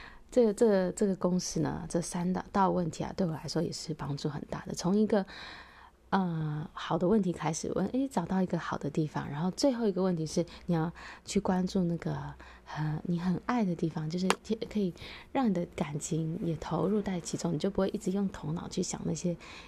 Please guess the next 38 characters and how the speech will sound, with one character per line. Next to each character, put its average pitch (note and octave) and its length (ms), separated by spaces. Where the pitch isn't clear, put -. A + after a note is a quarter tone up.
觉 - 100
得 - 60
不 G3 160
完 F#3+ 180
美 - 80
的 - 60
地 - 80
方， D#3 120
而 - 80
是 G3+ 200
用 A#3 200
心 G3+ 360
的 F3 120
去 F3+ 160
感 D3 200
受， - 220
嗯， G3+ 280
这 - 80
个 E3+ 80
地 E3 140
方 E3+ 200
我 D#3 120
哪 D3 160
里 D#3+ 120
已 D#3+ 120
经 D#3+ 240
做 B3 140
得 A3 80
很 F3+ 180
好 F3+ 240
了， D#3 80
我 D3+ 120
很 D3+ 260
喜 - 280
欢， - 280
这 - 60
样 - 160
子。 - 160